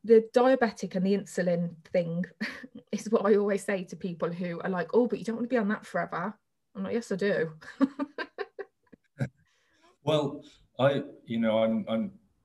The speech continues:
Speaker 2: you and I are obviously on the same page here. The thing I would say to anybody who's listening, um, who is wondering, you know, "Should I or should I not be on antidepressants?" is I, I, the bit I feel most confident speaking about is, is, is,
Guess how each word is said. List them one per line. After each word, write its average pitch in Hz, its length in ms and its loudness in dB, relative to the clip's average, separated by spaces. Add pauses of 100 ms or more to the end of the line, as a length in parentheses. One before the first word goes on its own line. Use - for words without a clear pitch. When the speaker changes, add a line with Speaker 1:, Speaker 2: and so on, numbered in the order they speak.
(300)
Speaker 2:
you 113 200 -4
and 107 100 -2
I 104 40 -2
are 104 140 0
obviously 101 320 -8
on 98 80 -4
the 95 60 -6
same 98 280 -8
page 98 420 -8
here. 92 240 -14 (400)
The 110 120 -10
thing 131 220 -2
I 120 140 2
would 113 140 -2
say 104 200 -2
to 98 60 -2
anybody 98 440 -4
who's 92 340 -10
listening, 175 640 -8 (160)
um, 180 280 -8 (160)
who 90 160 -10
is 85 160 -12
wondering, 92 640 -6 (720)
you 190 140 -10
know, 90 180 -8
"Should - 320 -12
I 92 100 -2
or 90 160 -8
should - 260 -14
I 92 80 -6
not 90 280 -10
be 90 120 -12
on 87 140 -8
antidepressants?" - 1040 -12
is 87 280 -12 (840)
I, - 160 0 (480)
I, 127 240 2 (600)
the 123 80 -4
bit 147 240 -2
I 135 140 6
feel 135 260 0
most 131 300 2
confident 101 480 0
speaking 101 440 -4
about 95 360 2
is, 95 220 -4
is, 101 300 -6
is, - 440 -6